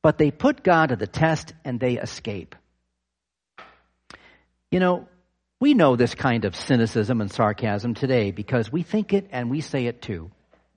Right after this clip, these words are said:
Where is the God of justice? Why do such terrible things happen in this world? Why do people closer to the home experience these things? Why do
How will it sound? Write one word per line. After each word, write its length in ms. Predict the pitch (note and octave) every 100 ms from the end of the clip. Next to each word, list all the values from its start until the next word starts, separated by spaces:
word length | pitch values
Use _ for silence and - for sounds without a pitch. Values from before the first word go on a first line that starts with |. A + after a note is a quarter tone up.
| _ _ _ _ _ _ - -
Where 280 | G3+ C4+ C#4
is 120 | C4
the 80 | B3
God 300 | A3+ A#3+ A#3+
of 120 | A3
justice? 600 | F3 A#3+ - E3+ A2 - _ _ _ _ _ _ - - -
Why 220 | - G3 D4
do 100 | C#4
such 300 | - B3 -
terrible 340 | A#3 A#3+ G#3
things 300 | - A3 G#3
happen 340 | G3 A3 G#3
in 100 | D3+
this 200 | B2 A#2
world? 400 | B2+ A#2+ B2+ E3+ - _ _ _ _ _ _ _ _ - -
Why 180 | D#3
do 80 | G3+
people 300 | - G#3 G#3
closer 340 | - G3+ G3 A3
to 80 |
the 120 | A#3 G3
home 280 | A#3 D#4+
experience 680 | D4 - - E3 A#2+ A2 - -
these 200 | A#2+ G#2+
things? 300 | - G2 F2 - - -
Why 160 | G3
do 180 | A3+ A3+